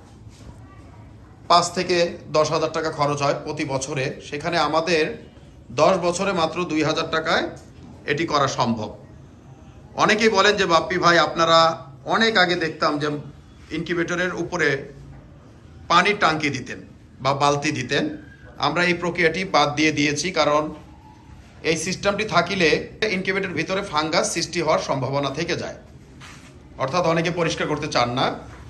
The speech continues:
পাশাপাশি এই প্রযুক্তিটি আমাদের প্রয়োজন হয় না, কারণ হচ্ছে আমাদের এখানে যতটুকুন পানি আপনারা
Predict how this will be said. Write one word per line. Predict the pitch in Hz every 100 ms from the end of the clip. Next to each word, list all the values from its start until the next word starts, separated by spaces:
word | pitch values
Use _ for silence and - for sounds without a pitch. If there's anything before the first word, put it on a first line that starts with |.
| - - -
পাশাপাশি | 160 185 220 214 226
এই | 214
প্রযুক্তিটি | 208 202 208 202 208 208
আমাদের | 180 180 202
প্রয়োজন | 175 175 175
হয় | - 143
না, | 143 131
কারণ | 156 175
হচ্ছে | 175 - - 190 160 - - - - - -
আমাদের | 139 185 196
এখানে | 202 185 214
যতটুকুন | 180 175 - 220 233
পানি | 226 175 196
আপনারা | 190 185 185 185 254 -